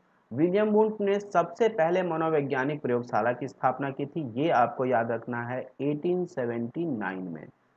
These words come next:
विलियम वुंड सबसे पहले इन्होंने मनोवैज्ञानिक प्रयोगशाला की स्थापना की थी। कहाँ में? तो जर्मनी में इन्होंने की थी, कार्ल मार्क्स विश्वविद्यालय में। ठीक है,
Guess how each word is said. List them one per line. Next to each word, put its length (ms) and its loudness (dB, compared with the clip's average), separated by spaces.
विलियम 460 4
वुंड 460 4
सबसे 460 0
पहले 400 2
इन्होंने 680 -4
मनोवैज्ञानिक 600 6
प्रयोगशाला 440 4
की 140 -4
स्थापना 380 2
की 160 0
थी। 240 -4
कहाँ 260 6
में? 240 2
तो 100 6
जर्मनी 500 8
में 140 6
इन्होंने 260 4
की 160 0
थी, 200 2
कार्ल 260 12
मार्क्स 360 2
विश्वविद्यालय 600 -2
में। 160 -8
ठीक 180 -2
है, 320 -6